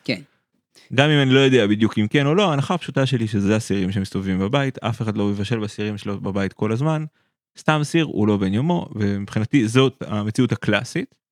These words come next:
Speaker 1: אז אם הסיר הוא לא בן יומו, כמו שאמרת עכשיו, אז אם כבר בישלתי את הפסטה, אז אני יכול לערבב
Speaker 2: אז
Speaker 1: אותה עם גבינה.
Speaker 2: מותר לי בכוונה לערבב עכשיו את הגבינה.
Speaker 1: כן, למרות שעוד לא שמתי אותה עם הגבינה,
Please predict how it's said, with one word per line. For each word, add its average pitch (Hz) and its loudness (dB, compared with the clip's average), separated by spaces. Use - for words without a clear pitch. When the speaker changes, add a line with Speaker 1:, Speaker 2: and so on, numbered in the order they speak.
Speaker 1:
אז 107 -8
אם 185 4
הסיר 147 4
הוא 101 2
לא 95 2
בן 104 2
יומו, 165 0
כמו 120 -6
שאמרת 165 -4
עכשיו, 339 -8
אז 113 -2
אם 147 2
כבר 147 -2
בישלתי 131 -2
את - -12
הפסטה, 196 -4
אז 151 2
אני 127 2
יכול 120 -4
לערבב 113 -2
Speaker 2:
אז 113 -4
Speaker 1:
אותה 113 -4
עם 104 0
גבינה. 107 2
Speaker 2:
מותר 160 2
לי 175 4
בכוונה 160 4
לערבב 175 2
עכשיו 156 0
את 135 -4
הגבינה. 127 -2
Speaker 1:
כן, 113 2
למרות 139 4
שעוד 156 -2
לא 143 0
שמתי 143 0
אותה 120 -4
עם 123 0
הגבינה, 117 -4